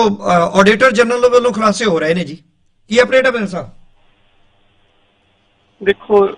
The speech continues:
Speaker 2: ਇਹ, ਇਹਦੇ ਵਿੱਚ ਪਹਿਲਾਂ ਤਾਂ ਗੱਲ ਜਿਵੇਂ ਅਸੀਂ ਕੱਲ੍ਹ ਵੀ ਕਰ ਰਹੇ ਸੀ ਕਿ ਮਾਰਕ ਕਾਰਨੀ ਸਾਹਿਬ,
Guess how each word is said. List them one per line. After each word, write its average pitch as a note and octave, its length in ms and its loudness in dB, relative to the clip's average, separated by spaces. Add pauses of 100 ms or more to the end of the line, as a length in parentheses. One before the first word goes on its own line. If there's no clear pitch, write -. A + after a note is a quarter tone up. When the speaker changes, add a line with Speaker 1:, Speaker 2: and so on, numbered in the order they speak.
(260)
Speaker 2:
ਇਹ, G4+ 440 2 (720)
ਇਹਦੇ D3 220 0
ਵਿੱਚ D3 220 -4
ਪਹਿਲਾਂ B2 420 2
ਤਾਂ C#3 160 0
ਗੱਲ A#2 300 2
ਜਿਵੇਂ A#2 280 -6
ਅਸੀਂ B2 160 -10
ਕੱਲ੍ਹ A#2+ 420 0
ਵੀ B2+ 120 0
ਕਰ A2+ 240 0
ਰਹੇ A2+ 120 0
ਸੀ A#2 280 -4
ਕਿ A#2 440 0
ਮਾਰਕ G#2+ 300 0
ਕਾਰਨੀ A2 340 -2 (120)
ਸਾਹਿਬ, A2+ 520 2